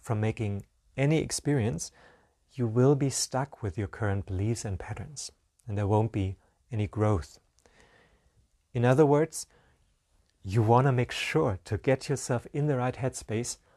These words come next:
for making new experiences. And yes, some of them won't be as great, and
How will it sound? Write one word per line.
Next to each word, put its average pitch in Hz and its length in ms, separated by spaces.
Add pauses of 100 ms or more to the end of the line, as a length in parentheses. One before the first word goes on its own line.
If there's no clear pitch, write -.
(160)
for - 180
making 117 640
new 107 240
experiences. 101 1200 (880)
And 107 140
yes, 117 520
some - 380
of 151 160
them 127 160
won't 123 320
be 113 160
as 104 200
great, 107 500 (580)
and 107 300